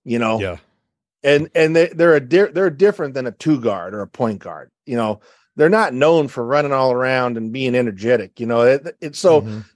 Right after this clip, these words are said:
Speaker 1: I think you kinda have to keep that in mind too. I mean, Kalel wouldn't be the first big guy that's a little ginger, you know? So, um, I think it's just, you know,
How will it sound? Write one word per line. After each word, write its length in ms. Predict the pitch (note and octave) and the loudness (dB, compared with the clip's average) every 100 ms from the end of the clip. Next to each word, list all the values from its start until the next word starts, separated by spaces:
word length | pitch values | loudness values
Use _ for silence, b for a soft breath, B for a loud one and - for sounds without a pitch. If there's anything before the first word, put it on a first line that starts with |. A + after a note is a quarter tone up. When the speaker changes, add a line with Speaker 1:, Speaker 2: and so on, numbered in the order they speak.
| - | -2
Speaker 1:
I 40 | E3+ | 2
think 220 | F#3+ - | 2 0
you 80 | D3+ | 0
kinda 240 | F#3+ F#3 | 2 2
have 120 | F3+ | 0
to 80 | C#3 | -4
keep 240 | - D#3 C#3+ | -6 -2 2
that 200 | E3 D#3 | 2 0
in 80 | |
mind 280 | C3 A#2+ A2+ | -2 -4 -4
too. 340 | - D#3+ B2 - _ | -2 -2 -2 -8 _
I 120 | - C#3+ | -2 0
mean, 240 | C#3+ C3 | -2 -6
Kalel 360 | - D3 F3 F#3+ | -4 2 4 6
wouldn't 200 | F3 D#3+ | 2 2
be 100 | D#3 | 0
the 100 | C#3 | 0
first 320 | D#3+ D3 A#2+ | 0 -2 -2
big 240 | D3+ D3+ | -2 0
guy 160 | C3+ B2+ | 2 4
that's 180 | B2 A2+ | 2 0
a 40 | |
little 220 | C3 B2+ | -2 -2
ginger, 500 | G#2+ A2+ B2 F#2+ E2 F#2+ | -2 -2 -2 -4 -12 -12
you 140 | G#2 | -8
know? 160 | G#2+ G#2+ | -6 -6
So, 380 | - B2 A2 B B B B - | 0 2 2 B B B B -4
um, 360 | B2+ B2 A#2+ A#2 _ _ _ - | 0 2 0 -6 _ _ _ -4
I 80 | |
think 240 | C3 F#3+ G3+ | 2 2 2
it's 180 | G3 - | -2 0
just, 240 | G3 G3 | 0 0
you 80 | F#3 | 2
know, 320 | F3+ E3+ | 2 2